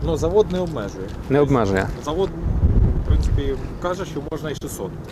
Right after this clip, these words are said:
Speaker 2: Можна шістсот, так.
Speaker 1: Ну, це
Speaker 2: Тобто,
Speaker 1: пов'язано,
Speaker 2: тобто
Speaker 1: я так розумію, з нашою якістю палива.
Speaker 2: Абсолютно правильно. Тобто, якщо ви використовуєте, ну, пальне, е, євростандартів, тому ви можете проводити т-,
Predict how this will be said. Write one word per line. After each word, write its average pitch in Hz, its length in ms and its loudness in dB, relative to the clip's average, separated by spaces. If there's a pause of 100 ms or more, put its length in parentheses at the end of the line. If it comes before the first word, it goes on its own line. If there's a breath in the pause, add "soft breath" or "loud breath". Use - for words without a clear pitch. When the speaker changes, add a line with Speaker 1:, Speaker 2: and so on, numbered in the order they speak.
(120)
Speaker 2:
Можна 131 260 4
шістсот, - 320 -2
так. 104 140 0
Speaker 1:
Ну, - 340 -10
це - 60 -6
Speaker 2:
Тобто, 160 160 2
Speaker 1:
пов'язано, 220 320 4
Speaker 2:
тобто 214 160 4
Speaker 1:
я 220 80 0
так 214 180 -8
розумію, 208 400 -4
з 185 80 -6
нашою 202 400 0 (360)
якістю 196 420 -2
палива. 196 300 0
Speaker 2:
Абсолютно 160 460 4
правильно. 131 300 4
Тобто, 139 180 4
якщо 135 200 4
ви 165 80 8
використовуєте, 127 1120 6 (140)
ну, 113 300 4 (680)
пальне, 143 420 4 (520)
е, 110 320 4
євростандартів, 143 680 4
тому 135 240 4
ви 120 180 8
можете 131 360 4
проводити 123 420 4
т-, 113 140 -2